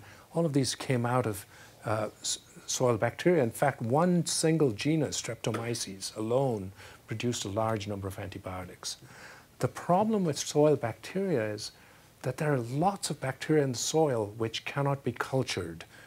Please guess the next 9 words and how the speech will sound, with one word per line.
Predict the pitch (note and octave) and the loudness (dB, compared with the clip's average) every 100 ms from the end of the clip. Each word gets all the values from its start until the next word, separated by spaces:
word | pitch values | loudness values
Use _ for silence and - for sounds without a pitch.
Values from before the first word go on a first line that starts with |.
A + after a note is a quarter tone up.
| - - | -10 -2
in | G#2+ | 0
the | G#2 A2+ - - | 0 -2 -6 -6
laboratory, | D3+ F#2+ A2 G#2+ - G2 F#2 - - - - | -4 2 4 4 2 -4 -6 -10 -20 -18 -4
uh, | F#2+ G2+ - - - | 0 0 -2 -6 2
very | G#2+ G2+ | 4 4
easily | G#2+ F#2+ F2+ F2 F2 - - - | 2 0 0 -6 -12 -20 -18 2
or | G#2+ G2 | 4 6
at | F#2+ | 4
all. | F#2 - | 0 -4